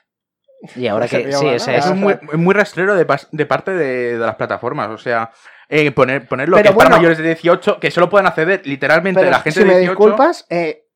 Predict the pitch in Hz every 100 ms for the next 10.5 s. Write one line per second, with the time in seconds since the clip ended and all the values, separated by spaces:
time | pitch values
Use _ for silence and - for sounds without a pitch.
0 | _ - 175 208 202 151 190 196 185 -
1 | - 156 - 147 101 _ _ _ 156 151
2 | 175 170 196 214 196 190 185 156 139 131
3 | 147 120 131 - 175 160 151 123 _ -
4 | 104 92 180 196 180 165 156 139 - _
5 | - 175 214 240 226 151 165 156 123 -
6 | 147 143 170 202 196 196 220 220 220 220
7 | 220 214 202 196 190 170 143 110 123 120
8 | - 143 135 143 - 180 220 - 151 170
9 | 151 175 165 147 123 131 135 170 185 170
10 | 151 139 131 123 -